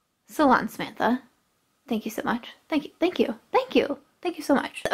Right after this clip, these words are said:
From Ciate London, this is one of their liquid velvets, and this is in the shade Bittersweet. I believe this one was a little bit, yeah, this was a little bit more cool tone too, and kind of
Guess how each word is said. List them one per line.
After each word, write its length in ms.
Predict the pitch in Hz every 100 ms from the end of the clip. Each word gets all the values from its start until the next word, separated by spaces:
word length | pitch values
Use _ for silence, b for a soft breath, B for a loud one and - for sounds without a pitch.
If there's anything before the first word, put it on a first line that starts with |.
| 247
From 300 | - 240 214
Ciate 520 | 220 - 220 226 254
London, 440 | 240 202 214 214 247
this 180 | 233
is 100 | 254
one 120 | 247 220
of 100 | 214
their 260 | 214 202
liquid 540 | - 208 214 - 285 277
velvets, 600 | 214 208 180 202 269 302 -
and 160 | 226
this 180 | 220 240
is 140 | 277 269
in 240 | 226 220
the 80 | 220
shade 640 | 220 226 202 202 165 190
Bittersweet. 760 | 190 196 220 - 277 349 359 - B B -
I 60 |
believe 420 | 220 226 220 330 453
this 260 | 453 427 -
one 320 | 302 294 277
was 260 | 247 233 220
a 60 | 214
little 260 | 233 262
bit, 400 | 254 - 233 -
yeah, 240 | - 233 214
this 220 | 202 -
was 240 | 285 285 -
a 200 | 233 226
little 180 | 220
bit 140 | 240 233
more 160 | 208
cool 300 | 202 - 208
tone 360 | 208 226 202 190
too, 540 | - - 185 190 262 311 B B B
and 80 | 214
kind 300 | - 247
of 100 | 294